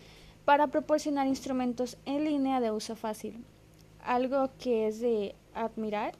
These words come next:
es que ac-, la nueva política en el país es el nuevo etiquetado. Y, bueno, este se, se pondrá en práctica en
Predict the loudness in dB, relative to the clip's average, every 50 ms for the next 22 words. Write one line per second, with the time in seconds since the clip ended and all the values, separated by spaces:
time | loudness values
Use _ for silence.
0 | -16 -16 -10 -8 -6 -6 -6 -8 -6 -4 -2 0 2 2 0 -2 -4 -8 -20 -20
1 | -20 -20 -20 -12 -6 -2 -2 0 2 4 4 4 2 2 0 0 0 0 -2 -2
2 | -6 -6 -4 -2 -2 0 0 0 0 0 -2 -2 -2 -2 -2 -2 -2 -4 -8 -12
3 | -16 -20 -20 -20 -20 -20 -20 -20 -20 -20 -20 -6 0 2 4 4 4 2 2 2
4 | 2 2 2 2 2 0 -2 -4 -4 -2 -4 -2 0 0 0 0 0 -2 -6 -10
5 | -18 -20 -20 -20 -20 -20 -20 -20 -14 -8 -4 -4 -2 -2 -2 -2 -2 -2 -2 -2
6 | -2 -2 -2 -4 -4 -4 -2 0 0 0 0 -2 -2 -2 -2 -2 -2 0 2 2
7 | 2 2 2 -2 -4 -4 -6 -6 -4 -2 -2 -2 -2 -2 -2 -2 -2 -2 -4 -4
8 | -4 -4 -2 -2 0 -2 -2 -2 -4 -10 -8 -6 -4 -4 -4 -4 -6 -6 -8 -6
9 | -4 -4 -4 -4 -6